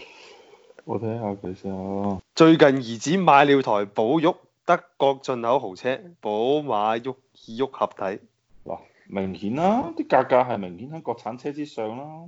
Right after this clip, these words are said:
Speaker 1: 同德國佬啲S U V差唔多價㗎啦，真係同博-，大眾。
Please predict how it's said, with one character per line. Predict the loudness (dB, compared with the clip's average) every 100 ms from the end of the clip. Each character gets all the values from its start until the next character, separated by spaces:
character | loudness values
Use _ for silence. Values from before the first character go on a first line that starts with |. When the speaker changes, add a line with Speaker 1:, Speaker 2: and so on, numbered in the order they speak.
| -20 -14
Speaker 1:
同 | -12 0
德 | 0 2
國 | 2
佬 | 4 2 0 -6 -10 -8
啲 | -8
S | -8 -10
U | -10
V | -4 -4
差 | -4 -8
唔 | -6
多 | -10 -8
價 | -6 -6
㗎 | -6
啦， | -10
真 | -10 -14
係 | -14 -14 -14 -14
同 | -18
博-， | -16 -16 _
大 | -4 -4
眾。 | -4 -6 -10 -14